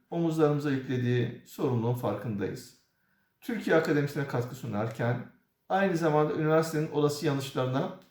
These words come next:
yanlış demeye devam edeceğiz. Üniversite vicdanının sesi olmaya devam edeceğiz. Bu hassasiyetimiz artarak devam edecektir.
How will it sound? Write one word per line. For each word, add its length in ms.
yanlış 680
demeye 360
devam 300
edeceğiz. 640
Üniversite 440
vicdanının 420
sesi 300
olmaya 360
devam 320
edeceğiz. 540
Bu 160
hassasiyetimiz 1120
artarak 500
devam 280
edecektir. 440